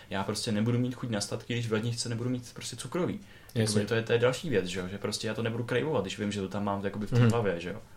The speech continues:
Speaker 2: Jo, jo, je to dobrý, no.
Speaker 1: Mhm. A prostě vytvořit si v těch, těch situacích, těch náročných situacích, kde prostě najednou cravuješ věci, tak prostě vytvořit si to spektrum těch možností, že prostě víš,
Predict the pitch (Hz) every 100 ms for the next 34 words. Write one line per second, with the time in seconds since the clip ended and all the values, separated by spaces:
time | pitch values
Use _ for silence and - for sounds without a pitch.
0 | - - - - - - 117 110 104 101
1 | 101 104 104 107 107 98 95 95 87 113
2 | - 120 113 - 113 110 - - - -
3 | - 113 120 123 135 - 147 143 143 -
4 | - - 165 170 - - 101 95 101 117
5 | 110 95 120 - 165 113 98 92 - 110
6 | 117 117 - 113 107 113 117 107 110 131
7 | 117 98 - - - - - - 98 -
8 | 117 113 117 120 - 120 - 120 123 127
9 | 127 120 120 135 - 190 101 107 127 101
10 | 101 135 -